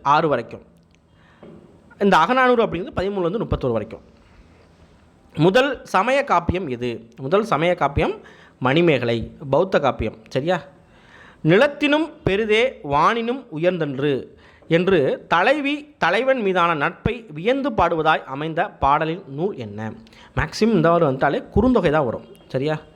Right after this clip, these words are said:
வீரமாமுனிவர் பிறந்த நாடு எது? வீரமாமுனிவர் எந்த நாட்டுல பிறந்தார்? இத்தாலி. பொருத்தமான விடையை தேர்வு செய்க.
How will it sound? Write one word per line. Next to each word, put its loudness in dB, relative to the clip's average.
வீரமாமுனிவர் 4
பிறந்த -4
நாடு -2
எது? -10
வீரமாமுனிவர் 0
எந்த -2
நாட்டுல -2
பிறந்தார்? -4
இத்தாலி. -2
பொருத்தமான 2
விடையை 0
தேர்வு -2
செய்க. -8